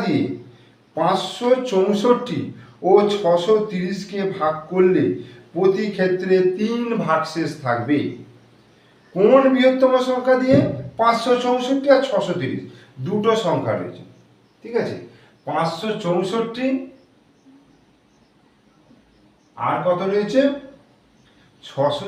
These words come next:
তিরিশ রয়েছে। এই দুটো সংখ্যাকে বলছে কোন বৃহত্তম সংখ্যা দিয়ে ভাগ করলে প্রতি ক্ষেত্রে তিন ভাগশেষ থাকবে। তাহলে দুটোর ক্ষেত্রে যেহেতু তিন ভাগশেষ থাকবে, তাহলে আমি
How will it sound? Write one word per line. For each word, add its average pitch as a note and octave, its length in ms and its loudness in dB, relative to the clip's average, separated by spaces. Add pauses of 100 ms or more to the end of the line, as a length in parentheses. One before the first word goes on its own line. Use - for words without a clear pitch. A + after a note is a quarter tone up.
(100)
তিরিশ A2 320 -6 (100)
রয়েছে। F2 260 -16 (800)
এই C#3+ 160 -2 (120)
দুটো D#3 240 -6 (160)
সংখ্যাকে D#3 540 0 (640)
বলছে C#3+ 200 -4 (240)
কোন A3+ 400 2 (200)
বৃহত্তম F#3 560 0 (280)
সংখ্যা E3 440 -2
দিয়ে E3+ 200 0 (140)
ভাগ C3+ 160 0 (160)
করলে B2+ 340 0 (540)
প্রতি D3 320 -2
ক্ষেত্রে E3 380 -6 (180)
তিন F#3+ 280 -2
ভাগশেষ A#2 440 -6 (100)
থাকবে। E2 300 -18 (600)
তাহলে C#3+ 180 -2 (460)
দুটোর F3 340 0
ক্ষেত্রে G#3 380 2
যেহেতু G#3 240 6 (160)
তিন G#3+ 260 0
ভাগশেষ G#3+ 480 2
থাকবে, D#3+ 320 -2 (300)
তাহলে C#3+ 220 0
আমি E3 160 0